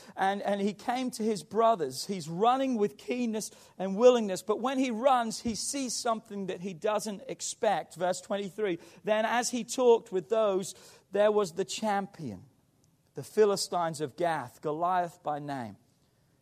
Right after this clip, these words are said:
coming up from the armies of the Philistines, and he spoke according to the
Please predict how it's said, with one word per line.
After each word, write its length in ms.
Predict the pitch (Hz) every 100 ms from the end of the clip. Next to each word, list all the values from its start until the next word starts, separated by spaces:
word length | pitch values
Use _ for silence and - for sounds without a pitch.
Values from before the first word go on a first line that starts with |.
| _
coming 320 | 214 214 214
up 180 | 196 -
from 160 | 185
the 140 | 170 170
armies 420 | 190 190 170 139
of 80 | 139
the 80 | 139
Philistines, 800 | - 185 170 - 147 131 131
and 120 | 135 139
he 140 | 160
spoke 440 | 151 - 208 202
according 440 | 170 - 185 185 175
to 200 | - 165
the 180 | 143